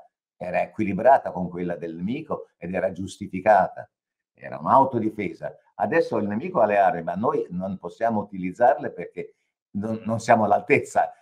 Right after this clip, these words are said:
ci farebbero, immediatamente ci schiaccerebbero. Ci sono altri metodi, ci sono i met-, i metodi di pers-,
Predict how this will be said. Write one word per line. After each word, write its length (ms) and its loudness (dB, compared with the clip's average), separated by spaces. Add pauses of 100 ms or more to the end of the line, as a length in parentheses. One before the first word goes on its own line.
(140)
ci 140 -20
farebbero, 560 -2
immediatamente 600 -4
ci 140 -14
schiaccerebbero. 680 -12 (420)
Ci 140 -10
sono 200 -2
altri 380 2
metodi, 400 -16
ci 120 -18
sono 180 -4
i 40 -2
met-, 220 -6
i 100 -6
metodi 320 -6
di 100 -8
pers-, 240 -12